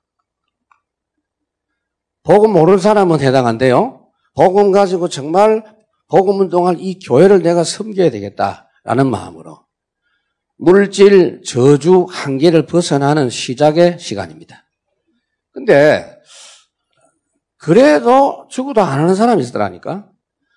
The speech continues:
그 안 하는 이유를 내가 분석해봤다.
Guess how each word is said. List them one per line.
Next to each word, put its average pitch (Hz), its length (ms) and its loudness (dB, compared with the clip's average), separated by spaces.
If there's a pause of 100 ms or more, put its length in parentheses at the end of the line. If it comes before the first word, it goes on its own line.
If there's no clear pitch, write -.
(260)
그 - 60 -8
안 117 260 -4
하는 214 240 2
이유를 170 540 -4
내가 131 160 0
분석해봤다. 104 680 -10